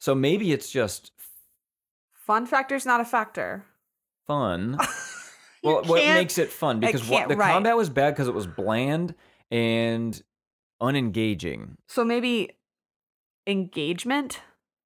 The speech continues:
Speaker 1: Maybe engagement. Let's
Speaker 2: Engagement versus stakes?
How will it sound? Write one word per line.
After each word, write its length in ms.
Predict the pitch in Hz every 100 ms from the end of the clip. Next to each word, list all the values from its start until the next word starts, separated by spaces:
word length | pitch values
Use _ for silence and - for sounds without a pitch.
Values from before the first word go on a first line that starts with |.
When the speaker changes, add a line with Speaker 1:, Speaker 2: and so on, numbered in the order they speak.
| -
Speaker 1:
Maybe 300 | 104 113 104
engagement. 640 | 92 92 95 90 71 - _ _
Let's 300 | 117 120 - - _ _ - _ _ _ _ _ -
Speaker 2:
Engagement 540 | 214 196 170 170 202
versus 320 | 180 190 180 170
stakes? 1000 | - - - 123 262 - - - -